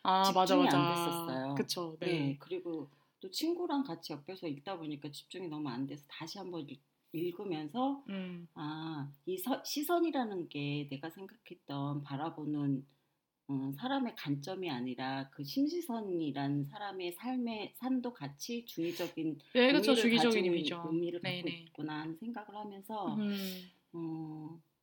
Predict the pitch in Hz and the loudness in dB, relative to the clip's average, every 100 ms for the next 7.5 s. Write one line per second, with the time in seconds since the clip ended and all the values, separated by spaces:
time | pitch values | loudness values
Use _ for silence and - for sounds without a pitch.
0 | _ - 220 226 196 175 170 202 185 147 | _ -4 -2 2 4 4 4 0 -4 -4
1 | 139 170 175 185 165 - 143 165 170 156 | -4 -4 -4 -4 -4 -6 -4 -2 -4 -4
2 | 143 143 143 143 123 143 185 185 175 156 | -4 -6 -4 -4 0 0 -2 -4 -2 -2
3 | 139 135 127 - 117 110 139 - _ - | 0 0 -2 -8 -8 -8 -10 -16 _ -10
4 | 156 147 139 135 - 127 127 - 147 - | -8 -4 -2 -2 -4 -6 -6 -8 -6 0
5 | 285 285 262 220 - 139 - 160 135 131 | 2 4 0 -2 -8 -8 -6 -4 -2 -2
6 | 127 143 147 135 135 - 214 202 202 196 | 0 0 2 0 -2 -6 -4 -4 -4 -6
7 | 190 190 185 180 | -6 -6 -8 -12